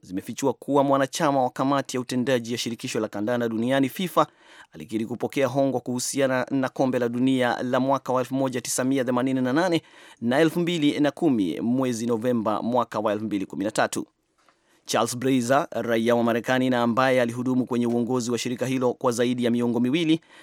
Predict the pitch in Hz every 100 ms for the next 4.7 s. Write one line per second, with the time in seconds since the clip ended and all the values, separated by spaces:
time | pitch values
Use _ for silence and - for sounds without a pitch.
0 | - - - 123 131 113 123 - 139 127
1 | 127 - 131 - - 240 147 87 - 95
2 | 104 - 120 123 131 - 123 127 - 131
3 | 131 131 139 127 131 127 135 127 117 127
4 | - 123 123 123 - - -